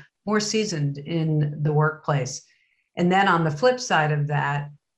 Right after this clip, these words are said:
the boomers actually really want to remain in this hybrid model, which we found pretty,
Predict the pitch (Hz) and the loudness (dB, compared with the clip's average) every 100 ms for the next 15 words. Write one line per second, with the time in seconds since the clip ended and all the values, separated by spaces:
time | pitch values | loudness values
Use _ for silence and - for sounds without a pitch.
0 | _ _ 160 147 214 320 196 151 156 - | _ _ -4 0 0 0 0 0 -2 -6
1 | - - 190 220 - 190 170 156 175 175 | -8 -2 -2 -2 -2 0 2 2 4 4
2 | 170 165 160 160 165 165 160 226 160 147 | 4 4 2 2 2 2 2 2 0 -2
3 | 147 156 151 151 - 160 151 143 147 143 | -2 0 2 0 -2 -2 -2 -2 -2 0
4 | 156 160 156 135 147 147 233 233 208 170 | 2 2 0 -2 -6 -4 -4 -2 2 2
5 | 165 147 - 175 156 147 | 0 -4 -6 -6 -6 -8